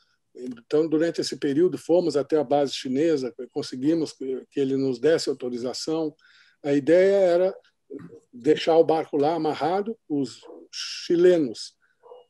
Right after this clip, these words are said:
tinham equipamentos pra tirar o óleo diesel de dentro, o mar ia congelar, no ano seguinte nós voltaríamos e eu pegaria o que restou do barco e traria de volta. Essa era a ideia. Mas, eh, um dia depois,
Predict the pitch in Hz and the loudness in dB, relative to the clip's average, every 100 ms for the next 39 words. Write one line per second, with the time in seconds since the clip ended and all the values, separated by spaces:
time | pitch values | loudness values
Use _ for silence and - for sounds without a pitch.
0 | _ - 190 170 160 151 151 156 156 - | _ -4 0 2 0 -2 -4 -2 -2 -2
1 | 165 - 156 160 160 147 143 131 135 147 | -4 0 2 4 6 6 4 0 0 0
2 | 143 170 165 175 185 - _ _ _ _ | -2 2 4 4 -2 -14 _ _ _ _
3 | _ _ _ _ _ - 151 151 156 156 | _ _ _ _ _ -6 -2 2 4 6
4 | 156 151 160 139 165 151 156 185 202 202 | 6 4 0 2 4 4 4 2 2 4
5 | 185 190 - 139 156 165 175 151 156 156 | 4 2 -4 -4 -4 -2 -4 0 2 2
6 | 156 147 143 170 190 190 156 175 170 - | 2 2 4 4 4 0 2 2 0 -2
7 | 156 151 143 156 156 143 175 - 147 147 | 0 2 4 2 2 0 0 0 -2 -2
8 | 127 151 156 - 170 156 165 143 131 113 | 0 -2 -2 -2 2 4 2 0 -2 -4
9 | - _ _ - - - _ _ _ 139 | -10 _ _ -20 -20 -20 _ _ _ -2
10 | 143 - 160 160 143 143 123 110 139 139 | -2 2 2 4 2 2 0 -4 -4 0
11 | 151 147 131 131 143 139 131 123 - _ | 2 2 0 -2 0 0 -4 -6 -12 _
12 | 196 254 175 214 175 165 - 165 196 - | 8 10 8 4 6 4 2 2 2 0
13 | - | -10